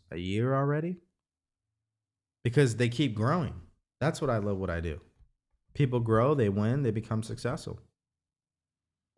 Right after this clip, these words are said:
They, they start to see that they've been the answer all along. Uh, let's see here.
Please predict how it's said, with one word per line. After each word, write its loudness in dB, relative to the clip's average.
They, 4
they 6
start 4
to 2
see 0
that 2
they've 4
been 0
the 2
answer 0
all 2
along. -2
Uh, 4
let's 4
see 6
here. 2